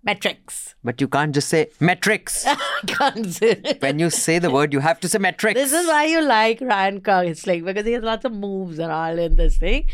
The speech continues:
Speaker 1: But through it all, and it's about Barbie going back, entering the human world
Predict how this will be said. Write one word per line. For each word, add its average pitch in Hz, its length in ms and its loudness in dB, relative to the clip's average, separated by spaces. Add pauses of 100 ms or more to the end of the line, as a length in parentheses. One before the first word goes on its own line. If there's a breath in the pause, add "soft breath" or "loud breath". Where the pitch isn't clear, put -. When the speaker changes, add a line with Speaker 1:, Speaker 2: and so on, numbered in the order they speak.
(260 loud breath)
Speaker 1:
But 285 420 0 (520)
through - 340 -6
it 403 220 -2
all, 214 360 0
and 247 180 -2
it's 247 140 -8
about 247 340 0
Barbie 196 520 0
going 208 520 0
back, 185 280 2 (200)
entering 220 540 -2
the 233 80 -2
human 214 400 -4
world 180 260 -2